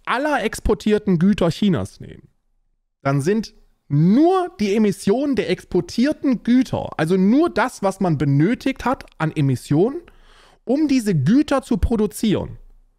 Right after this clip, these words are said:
so hoch wie der gesamte Emissionsausstoß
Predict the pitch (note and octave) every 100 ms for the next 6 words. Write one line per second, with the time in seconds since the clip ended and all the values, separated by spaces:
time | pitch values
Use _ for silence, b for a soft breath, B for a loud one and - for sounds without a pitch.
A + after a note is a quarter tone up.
0 | _ _ _ C3+ B2+ F#3+ G3 G#3 C#4 E4
1 | - F3+ F3+ F3 D3+ C3+ A3+ D4+ - A#3
2 | A3+ F#3 - A#3 C#4 - D3+ - - E3+
3 | C4 -